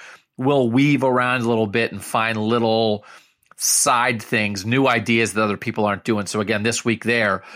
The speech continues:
we did the five best rivalries of the playoff era. Happy Thanksgiving. Read Shahan Jeyarajah at C B S Sports. Go ahead.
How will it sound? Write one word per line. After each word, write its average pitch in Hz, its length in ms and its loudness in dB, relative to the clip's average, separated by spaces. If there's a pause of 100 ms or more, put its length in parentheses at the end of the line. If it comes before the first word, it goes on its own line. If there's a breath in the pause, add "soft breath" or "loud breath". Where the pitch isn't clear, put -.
(180 loud breath)
we 117 180 2
did 113 360 -2 (300 loud breath)
the 110 100 -4
five 127 640 0
best 120 460 -2
rivalries 107 920 0 (120)
of 123 320 0
the 113 100 -4
playoff 107 500 -2
era. 78 320 -8 (920)
Happy 120 260 -4
Thanksgiving. 131 640 -2 (1040)
Read 117 400 -2
Shahan 127 400 0
Jeyarajah 117 760 0
at 110 120 -2
C - 180 0
B 113 160 2
S 110 120 0
Sports. 104 420 -2
Go 107 160 0
ahead. 107 260 -4